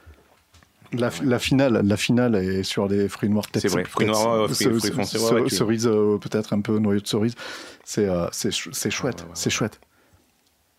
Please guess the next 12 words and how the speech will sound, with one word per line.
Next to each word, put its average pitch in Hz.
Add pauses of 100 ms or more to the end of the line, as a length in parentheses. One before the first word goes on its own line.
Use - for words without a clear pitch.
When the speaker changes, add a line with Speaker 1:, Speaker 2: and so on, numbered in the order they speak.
(2000)
Speaker 2:
Non, 95
c'est -
top. 110 (600)
Bravo, 104
hein. 127 (880)
Bravo 117
pour 113
la 110
découverte, 113
bravo 110
à 107
lui. 160